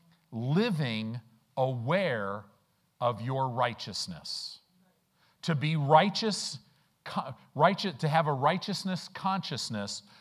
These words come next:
what that means is you live your life aware that you have been made righteous. Okay? This will cause you to be bold,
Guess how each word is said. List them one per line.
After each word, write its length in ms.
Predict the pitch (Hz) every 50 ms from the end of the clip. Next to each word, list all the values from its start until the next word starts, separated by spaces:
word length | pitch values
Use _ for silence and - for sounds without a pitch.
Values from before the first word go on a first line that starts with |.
| - _ -
what 200 | - 135 151 147
that 240 | - 185 190 196 190
means 320 | 196 208 202 180 156 107
is 240 | 135 135 127 107 110
you 180 | 127 143 165 156
live 460 | 143 139 139 156 208 240 220 185 135
your 260 | 151 160 165 170 170
life 420 | 165 165 170 160 147 123 113 107 - - - - - _ _ _ -
aware 600 | - 135 131 131 123 143 165 170 143 120 117 113 110
that 240 | 107 123 120 - 117
you 240 | 123 151 160 143
have 200 | 117 120 123 113
been 200 | 104 120 113 113
made 240 | 113 117 113 113 104
righteous. 760 | 98 107 101 92 85 - - - 71 - - - - - - _ _ _ _ _ _ _ _ _ _ _ _ _ _ _ _ _ _ _ _ _ _ - - 104
Okay? 320 | 101 - 131 123 123 160 220 220 - - - - _ _ _ _ _ _ _ _ _ _ _ _ _ _ _ _ _ _ _ _ _ -
This 480 | 120 120 117 165 214 214 - - -
will 280 | 156 156 170 175 170 165 - -
cause 520 | - - - 214 247 262 285 277 208 147 147
you 480 | 139 131 123 113 107 107 104 107 113 107 - _ _ _ _ _ _ _ _ _ -
to 240 | - - 180 165 151
be 260 | 131 160 165 165 156
bold, 800 | 143 123 104 92 170 180 202 190 160 139 123 113 117 120 117